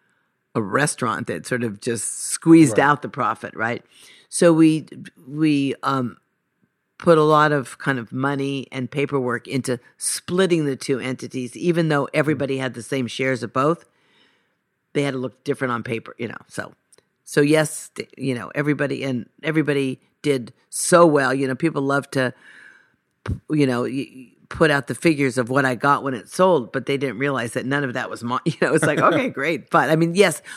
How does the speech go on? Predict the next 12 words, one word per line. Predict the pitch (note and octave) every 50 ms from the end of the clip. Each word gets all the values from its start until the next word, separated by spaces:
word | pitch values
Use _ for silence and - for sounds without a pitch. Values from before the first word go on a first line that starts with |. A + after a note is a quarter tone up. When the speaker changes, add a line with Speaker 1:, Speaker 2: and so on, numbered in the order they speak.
| - _ -
Speaker 1:
La | D3
Brea | B2+ G3 G#3 G#3+
Bakery | F#3 F#3 F3 D#3+ - E3 D3
sold | - - C#3 C#3 B2+ -
for | - C3 D#2+
a | B1+ -
ton | - - D#3 E3+ F3
of | D#3+
money. | C#3 A#2+ A#2 A#2 C3 C#3+ - _ _ _ _ _ _ _ _ _ _ _ _ -
La | C#3 B2
Brea | B2+ D3+ D3+ D3
Bakery | C3+ D3+ D3 C#3 - D3 C#3+ C3+ B2 C3